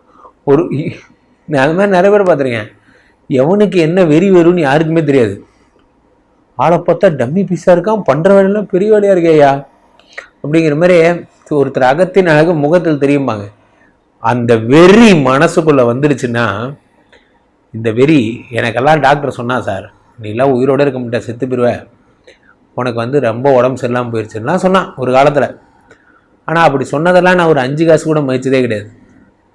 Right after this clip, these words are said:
சொன்னவன் யாரு? டாக்டர் தானே, கடவுள் இல்லையே.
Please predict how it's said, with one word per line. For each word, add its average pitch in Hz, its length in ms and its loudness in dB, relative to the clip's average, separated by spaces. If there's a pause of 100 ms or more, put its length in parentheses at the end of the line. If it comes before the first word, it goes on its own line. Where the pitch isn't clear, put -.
(220)
சொன்னவன் 139 340 0
யாரு? 120 200 0
டாக்டர் 117 400 0
தானே, 117 200 -4 (840)
கடவுள் 139 340 4
இல்லையே. 98 260 -4